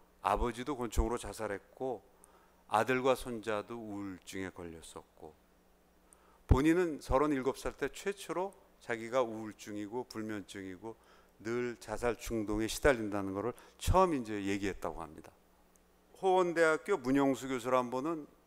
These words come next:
이 노인과 바다에 나오는 주인공 그 산티아고라는 사람이 하는 그 언행이라든가 그 뭐 무기력이라든가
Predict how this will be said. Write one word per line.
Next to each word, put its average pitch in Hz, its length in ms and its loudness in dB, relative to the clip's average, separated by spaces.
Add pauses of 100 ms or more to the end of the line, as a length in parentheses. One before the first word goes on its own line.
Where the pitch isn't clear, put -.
(140)
이 123 160 -8
노인과 196 440 6
바다에 139 360 4
나오는 120 320 -2
주인공 117 460 -8
그 123 100 -16
산티아고라는 117 800 -4
사람이 110 380 -6
하는 107 340 -10 (380)
그 110 300 -6
언행이라든가 104 1200 -2 (420)
그 110 520 -6
뭐 104 260 -6
무기력이라든가 104 1200 -2